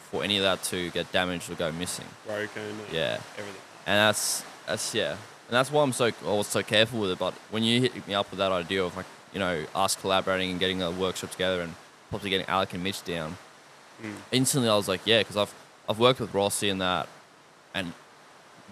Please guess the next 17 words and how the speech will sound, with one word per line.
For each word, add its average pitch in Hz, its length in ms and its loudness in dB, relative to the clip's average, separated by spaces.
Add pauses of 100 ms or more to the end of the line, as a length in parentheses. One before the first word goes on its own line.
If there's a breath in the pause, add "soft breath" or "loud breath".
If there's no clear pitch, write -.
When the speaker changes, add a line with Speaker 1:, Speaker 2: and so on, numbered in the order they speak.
Speaker 1:
very, 110 220 8
very 98 200 4
similar. 90 420 -2
Alec, 110 300 4 (100)
extremely 98 480 -6
similar 92 380 -4
in 92 80 -4
our 85 140 -2
interests 90 520 -4
and 90 100 -12
stuff, 87 260 -4
same 101 240 -2
as 85 120 -6
Mitch, 87 240 -6
and 107 140 -2
even 127 220 -2
you. 82 260 -6